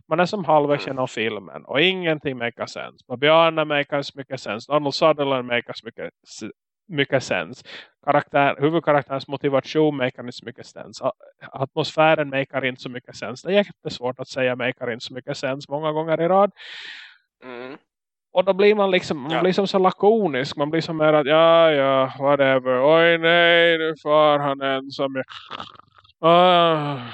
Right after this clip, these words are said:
Speaker 1: oj, är Tommy Lee
Speaker 2: Mm.
Speaker 1: Jones i liven? Ja, men se, han var i liv
Speaker 2: Ja.
Speaker 1: hela tiden. Ja.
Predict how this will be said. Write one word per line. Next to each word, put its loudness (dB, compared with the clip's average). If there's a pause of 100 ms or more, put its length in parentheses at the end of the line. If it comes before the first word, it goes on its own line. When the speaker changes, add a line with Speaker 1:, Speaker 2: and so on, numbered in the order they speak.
(200)
Speaker 1:
oj, 2
är -6
Tommy -2
Lee 2
Speaker 2:
Mm. -2
Speaker 1:
Jones -2
i -6
liven? -2
Ja, 2
men 2
se, 2
han 2
var 2
i 2
liv -2
Speaker 2:
Ja. -2
Speaker 1:
hela -2
tiden. -8
Ja. -8